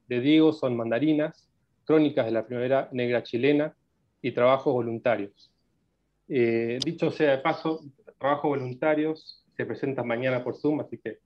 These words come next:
es una convocatoria para, para eso también. Y ese, ese libro tiene algo especial, por lo menos para, para mí, para, para Odisea también, que es que es un libro de ensayos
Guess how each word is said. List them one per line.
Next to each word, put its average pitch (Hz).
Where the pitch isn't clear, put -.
es -
una 113
convocatoria 113
para, 104
para 113
eso 135
también. 151
Y 131
ese, 160
ese 180
libro 175
tiene 151
algo 147
especial, 143
por 123
lo 120
menos 135
para, 110
para 110
mí, 143
para, 110
para 113
Odisea 113
también, 143
que 147
es 143
que -
es 147
un 160
libro 170
de 156
ensayos 151